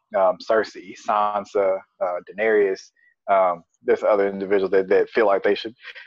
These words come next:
be the ones. So she's just a, she's just a, a, a major player because she has a lot of power. Her family has a lot of power. Um, and that, I mean, it just is what it is. That's, that's just kinda her angle. She, she wants power. She thrives off power.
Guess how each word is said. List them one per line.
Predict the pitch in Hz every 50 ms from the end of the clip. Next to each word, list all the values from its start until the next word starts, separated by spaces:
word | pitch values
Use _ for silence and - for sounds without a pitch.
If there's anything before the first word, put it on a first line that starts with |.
| _ _ _ _ _ 156
be | 156 160 143
the | 127 120
ones. | 123 139 139 123 113 107 104 107 - - _
So | - 131 110 107 107 113 - _ _
she's | - - 170 175 143
just | 139 139 127 -
a, | 117 110 98
she's | - - 160 143
just | 131 139 120 - -
a, | 98 92 - 104 98
a, | 95 92 _ _ _ _ 110
a | 104
major | 101 104 110 110 113 107 110 98
player | - - 113 107 104
because | 92 - - 110 -
she | - 113
has | 104 95
a | 98
lot | 98 101 101 95
of | 92 - _
power. | - - 110 104 98 98 92 90
Her | - 107 -
family | - 110 104 98 101
has | 98 104 101
a | 101
lot | 98 98 98
of | 95 _
power. | - 113 107 101 98 98 98 98 98 98 - _ _ _ _ _ _ _
Um, | 107 104 101 95 92 - 95 _ _ _ _ _ _ _ _ _ _ _ _ _ _ _ _ _ _ _ _ _ -
and | 226 196 135
that, | 104 - 214
I |
mean, | 202 101 101 101
it | 92
just | - - -
is | 104 98 - -
what | 92 90
it | 87 87
is. | 90 90 85 82 85 -
That's, | 98 92 - -
that's | 107 98 -
just | 98 -
kinda | - 104 95 87
her | - 98 92 -
angle. | 87 92 92 87 85 -
She, | - - 110 110 104 101 -
she | - - - 135
wants | 123 113 117 113 107 - - -
power. | 117 107 101 101 101 95
She | - 101
thrives | - - 104 101 98 92
off | 101 92 - _ 95 92 - -
power. | 104 90 87 82 80 80 -